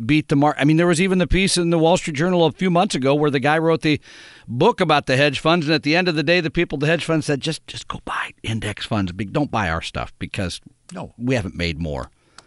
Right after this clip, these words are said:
Speaker 1: We're making
Speaker 2: And,
Speaker 1: more for
Speaker 2: and
Speaker 1: us.
Speaker 2: this guy
Speaker 1: We're not making <laughs> more for the people that gave us the money."
Speaker 2: This guy cannot have a P H D because they don't give them to dachshunds.
Speaker 1: Yeah, I saw the picture. It's very
Speaker 2: There's
Speaker 1: attractive.
Speaker 2: a picture of him. His picture. I mean, a lot of people have these avatars on
Speaker 1: Yeah,
Speaker 2: websites.
Speaker 1: right.
Speaker 2: His avatar on all the
Speaker 1: Lord.
Speaker 2: websites where he chats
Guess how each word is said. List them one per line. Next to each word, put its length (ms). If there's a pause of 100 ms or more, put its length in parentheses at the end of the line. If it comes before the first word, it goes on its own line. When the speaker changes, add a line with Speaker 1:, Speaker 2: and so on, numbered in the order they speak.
(540)
Speaker 1:
We're 160
making 260
Speaker 2:
And, 80
Speaker 1:
more 80
for 120
Speaker 2:
and 100
Speaker 1:
us. 220
Speaker 2:
this 80
guy 60
Speaker 1:
We're 60
not 140
making 300
<laughs> 120
more 100
for 140
the 100
people 320
that 160
gave 200
us 120
the 100
money." 340 (480)
Speaker 2:
This 280
guy 160
cannot 460
have 240
a 60
P 220
H 240
D 140
because 260
they 100
don't 200
give 180
them 140
to 100
dachshunds. 600 (640)
Speaker 1:
Yeah, 180
I 60
saw 180
the 80
picture. 340
It's 160
very 320
Speaker 2:
There's 200
Speaker 1:
attractive. 180
Speaker 2:
a 20
picture 260
of 100
him. 120 (200)
His 180
picture. 560
I 60
mean, 180
a 40
lot 200
of 60
people 240
have 120
these 180
avatars 680
on 100
Speaker 1:
Yeah, 80
Speaker 2:
websites. 360
Speaker 1:
right. 160
Speaker 2:
His 340
avatar 560
on 100
all 220
the 80
Speaker 1:
Lord. 200
Speaker 2:
websites 280
where 100
he 60
chats 400